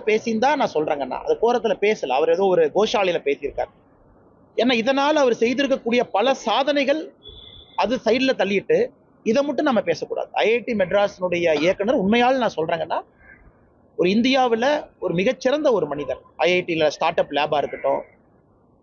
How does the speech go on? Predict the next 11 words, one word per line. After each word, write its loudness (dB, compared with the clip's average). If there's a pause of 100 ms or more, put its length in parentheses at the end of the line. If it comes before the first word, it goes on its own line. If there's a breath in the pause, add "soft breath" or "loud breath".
(160)
கம்ப்யூட்டர் 0
துறையில 0
ஆர்டிஃபிஷியல் 0
இன்டெலிஜென்ஸ் -2
இன்னைக்கு -2
வல்லுனர், 0
நேஷனல் -2
செக்யூரிட்டி 0
அட்வைசரி -2
போர்டு -2
மெம்பர். -2